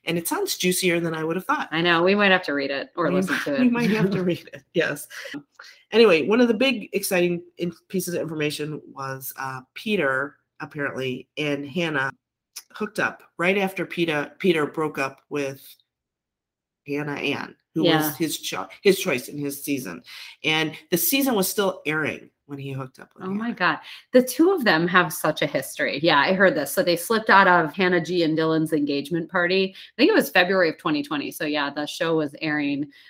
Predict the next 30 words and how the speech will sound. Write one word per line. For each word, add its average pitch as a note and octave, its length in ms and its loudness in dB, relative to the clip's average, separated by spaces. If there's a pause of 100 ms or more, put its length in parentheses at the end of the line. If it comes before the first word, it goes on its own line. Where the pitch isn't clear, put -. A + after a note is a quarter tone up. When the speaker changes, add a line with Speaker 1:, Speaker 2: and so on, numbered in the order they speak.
(120)
Speaker 2:
Um, E3 200 2
and G3+ 100 2
they A3 80 4
both C4 280 10
owned F#3+ 200 2
it. E3+ 140 2
The F3+ 80 -2
funniest G#3 480 0
part E3 220 4
of E3 100 -2
that D#3 400 -2
was D#3+ 220 -4
they D#3 180 -2
said D#3+ 400 -2
there D#3 140 -4
was D3+ 160 -6
no D#3 200 -2
chemistry. D3 540 -6
Both F#3+ 240 2
of G#3 80 -2
them F3+ 140 0
sort E3+ 200 -2
of D#3 120 -2
owned D#3 180 0
the D#3 60 0
fact D#3 240 -4
that, F3 80 -2
like, F#3 320 0
eh, D4+ 40 4
it A#4 160 4